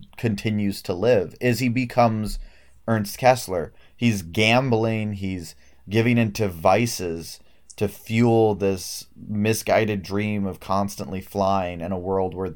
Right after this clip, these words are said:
that's just not something that you can do. Right? I mean, Ernst Kessler is what happens to that guy. 'Cause, I mean, they're, they're, they're the same type of person.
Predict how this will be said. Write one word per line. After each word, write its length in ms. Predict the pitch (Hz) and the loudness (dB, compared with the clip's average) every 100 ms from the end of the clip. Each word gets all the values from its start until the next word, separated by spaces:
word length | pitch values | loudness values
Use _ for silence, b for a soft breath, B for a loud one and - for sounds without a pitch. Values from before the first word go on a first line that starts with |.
| - - | -8 0
that's 240 | 95 - | 0 0
just 260 | - 95 98 | -10 -10 -4
not 420 | 98 95 95 - | 0 2 0 -2
something 340 | 98 92 95 | -4 -2 -6
that 180 | 92 - | -6 -8
you 100 | 92 - | -12 -10
can 400 | 90 95 104 95 | -4 -2 -2 -4
do. 320 | 65 65 - - - - - - - | -4 -6 -10 -18 -20 -20 -20 -18 2
Right? 200 | 113 113 | 4 4
I 40 | |
mean, 180 | 120 110 | 2 2
Ernst 320 | 117 131 104 - | 0 0 -2 4
Kessler 500 | 131 120 104 104 98 | 6 6 2 0 0
is 160 | 95 | 0
what 180 | 98 101 | 2 4
happens 540 | 104 101 104 98 90 - | 4 4 2 -2 -6 -6
to 120 | - | 0
that 280 | 92 87 85 | 2 2 4
guy. 540 | 101 98 85 55 - - - | 4 6 4 0 -8 -18 -6
'Cause, 140 | 110 | -2
I 40 | 117 | 2
mean, 120 | 123 | 2
they're, 180 | 127 - | 0 -2
they're, 180 | - 113 | -2 -2
they're 300 | 87 113 110 113 - - - - | 0 0 0 -4 -16 -20 -14 -6
the 100 | 117 | -6
same 480 | - 117 113 104 - | 0 2 2 -2 -2
type 300 | - 104 101 | 4 4 2
of 200 | 95 - | -6 -6
person. 500 | - 101 - - - | -4 -4 -4 -10 -12